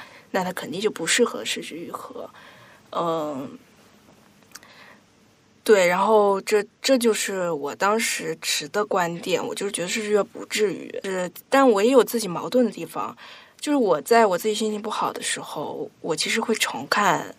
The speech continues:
《比海更深》。但《比海更深》到底是，那，那这个电影到底是治愈我吗？还是不治愈我？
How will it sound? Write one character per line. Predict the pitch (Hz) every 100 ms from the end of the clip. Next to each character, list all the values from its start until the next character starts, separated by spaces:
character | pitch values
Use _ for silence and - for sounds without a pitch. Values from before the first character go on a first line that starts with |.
| _ -
《比 | -
海 | - -
更 | - 175
深》。 | - - 160 160 - - - - _ _
但 | 302 254
《比 |
海 | 247 214
更 | 220
深》 | 226 226
到 | 208
底 |
是， | 160 - 180 156
那， | 196 262 240
那 | 269
这 | 262 269
个 |
电 | 240 240
影 | 180
到 | 202
底 | 180
是 | -
治 | 190 - 196
愈 |
我 | 175 151
吗？ | - - - _ _
还 | -
是 | 175
不 | 208 139
治 | - 165
愈 | 104
我？ | 110 -